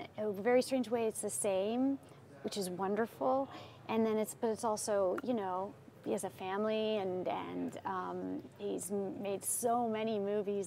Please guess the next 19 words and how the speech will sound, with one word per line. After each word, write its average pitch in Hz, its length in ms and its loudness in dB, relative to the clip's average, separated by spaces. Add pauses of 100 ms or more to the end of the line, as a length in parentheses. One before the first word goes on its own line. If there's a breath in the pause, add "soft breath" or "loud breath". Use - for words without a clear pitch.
so 214 260 2
prolific, 196 640 -2
and 185 180 -2 (400 loud breath)
so 202 360 6
it's, - 380 2 (160)
but - 200 4
yet 233 200 4 (100)
he's 220 160 -2
the 208 80 -6
same 190 380 0 (400)
Tim 196 420 -4 (160)
from 190 440 -2
that, 196 260 0 (260)
you 220 160 0
know, 185 380 -2 (420)
that 190 220 -4 (140)
wonderful 185 520 -4
day, 180 460 0
and, 175 160 -12